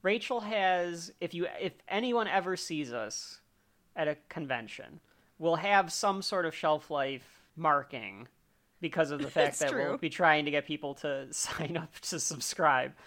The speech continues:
Speaker 1: Rachel carries around a tardis backpack, which
Speaker 2: I love
Speaker 1: half
Speaker 2: my
Speaker 1: the
Speaker 2: tardis
Speaker 1: time,
Speaker 2: backpack.
Speaker 1: half the time I end up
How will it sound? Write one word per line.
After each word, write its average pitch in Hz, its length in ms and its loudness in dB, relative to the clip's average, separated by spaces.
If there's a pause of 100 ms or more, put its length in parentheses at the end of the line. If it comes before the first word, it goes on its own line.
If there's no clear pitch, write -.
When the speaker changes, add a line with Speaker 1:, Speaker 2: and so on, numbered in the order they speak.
(160)
Speaker 1:
Rachel 277 460 6
carries 208 500 0
around 127 680 0 (360)
a 147 80 -4
tardis 208 460 2
backpack, 120 680 -2 (360)
which 180 160 0
Speaker 2:
I 208 40 0
love 214 100 2
Speaker 1:
half 269 240 6
Speaker 2:
my 233 60 2
Speaker 1:
the 151 60 -2
Speaker 2:
tardis 196 100 2
Speaker 1:
time, 175 340 2
Speaker 2:
backpack. 185 260 -8 (220)
Speaker 1:
half 233 340 0
the 220 80 -2
time 180 280 4
I 156 180 2
end 151 220 2
up 139 200 0